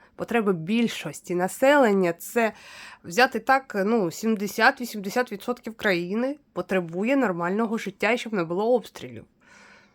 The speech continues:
Чомусь наша влада про це не думає і не думає, як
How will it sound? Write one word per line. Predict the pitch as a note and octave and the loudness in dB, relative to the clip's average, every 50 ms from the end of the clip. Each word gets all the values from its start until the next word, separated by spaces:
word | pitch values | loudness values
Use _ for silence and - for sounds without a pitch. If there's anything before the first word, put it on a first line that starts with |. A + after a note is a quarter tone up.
| _ _ _ _ _ _ _ _ _ _ _ - | _ _ _ _ _ _ _ _ _ _ _ -10
Чомусь | - F#3 G3 A#3 B3+ - - | -6 -2 -2 -2 -2 0 0
наша | C4+ C4+ - C#4 | 0 0 2 0
влада | B3 B3+ C4+ C4 B3 | 2 2 2 2 0
про | A#3+ - A#3 | -2 -4 -6
це | A3+ - B3 | -4 -2 0
не | A3+ G#3+ G3 | 0 0 0
думає | F3 G#3 B3 C4+ C#4+ C4 G#3 | 0 0 2 4 4 4 4
і | - - A3 | 2 0 -2
не | G#3 F#3+ | -2 0
думає, | F3+ G3 B3+ B3 A#3+ G#3 G3 | 0 0 0 2 2 2 2
як | G#3 G3+ G3 - - | 0 -2 -2 -6 -12